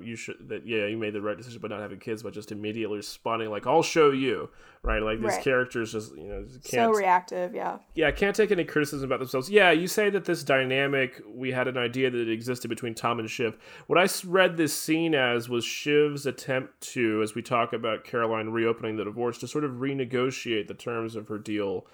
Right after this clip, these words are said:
Speaker 1: with Tom, sort of, right? Like, that's, that's kind of, I thought, what we were seeing here, because we were talking a little bit, uh, in last week's episode about trying to sort of chart emotionally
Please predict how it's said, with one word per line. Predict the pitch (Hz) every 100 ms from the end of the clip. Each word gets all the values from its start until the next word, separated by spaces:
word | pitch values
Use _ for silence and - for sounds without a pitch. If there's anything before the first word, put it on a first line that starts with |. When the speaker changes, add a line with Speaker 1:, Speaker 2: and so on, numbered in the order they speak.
| _ _ -
Speaker 1:
with | 110
Tom, | - 98 85 71 -
sort | - 104
of, | 85 117
right? | 113
Like, | 113 123
that's, | 135 - 160 131
that's | 151
kind | - 156 139
of, | 131
I |
thought, | 123 127 120
what | 110
we |
were | 110
seeing | 107 123 107 107
here, | 110 95
because | 104 123 123 - _ - -
we | - 143
were | 139 139
talking | - 170 170 160
a |
little | 147 135
bit, | 117 - 127
uh, | 120 117
in | 117 120
last | 127 -
week's | 117
episode | 117 - 117 110
about | 107
trying | - 123 120 120
to | 117 107
sort | - 113
of | 101
chart | - - 139 143
emotionally | 117 113 117 123 - 113 104 104 104